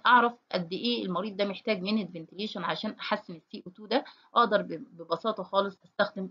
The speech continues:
هذه الإيكويشن تحسب لي بالظبط ال desired، آه، آه، تحسب لي بالظبط الليفل اللي أنا محتاجة أحط عليه ال minute ventilation علشان أقدر أحسن بيه ال اي بي جي. فطبعًا، آه، آه، ببساطة خالص لو أنا هقول إن، آه، هذا المريض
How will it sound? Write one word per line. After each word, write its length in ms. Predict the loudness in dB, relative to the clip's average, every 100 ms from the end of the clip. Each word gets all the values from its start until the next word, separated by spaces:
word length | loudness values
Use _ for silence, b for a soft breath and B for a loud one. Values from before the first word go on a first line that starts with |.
| _
هذه 500 | -4 -2 -2 -6 -6
الإيكويشن 540 | -12 -14 -6 -2 0 -2 B B
تحسب 320 | -6 -2 -2
لي 80 | -2
بالظبط 440 | -6 2 2 2 -12
ال 60 | -14
desired، 500 | -6 6 8 8 4 B B B 2
آه، 40 |
آه، 360 | 4 4 4 2
تحسب 360 | 0 -6 -4
لي 60 | -4
بالظبط 480 | -4 0 0 0 -14
الليفل 300 | -6 -4 -2
اللي 280 | -2 -2 0
أنا 100 | 0
محتاجة 300 | -2 -4 -2
أحط 280 | -2 -4 -2
عليه 320 | 0 0 -4
ال 100 | -4
minute 280 | -4 -4 -6
ventilation 480 | -10 -4 -4 0 2
علشان 380 | 2 -2 -2 0
أقدر 420 | 2 0 0 -6
أحسن 380 | -4 -8 -8 -16
بيه 240 | -12 -12
ال 60 | -10 -10
اي 40 |
بي 100 | -10
جي. 200 | -12 -16 _ B B B
فطبعًا، 480 | -4 2 4 4 2 -2
آه، 220 | 2 4 2
آه، 360 | 2 4 4
ببساطة 520 | 2 -2 -2 -2 -2
خالص 360 | 0 0 0 -2
لو 100 | 0
أنا 140 | 2 2
هقول 380 | 0 -4 -6 B B B -2
إن، 220 | 0 -4 -4
آه، 220 | -4 -4
هذا 420 | -4 0 2 4 2
المريض 400 | 0 -2 -2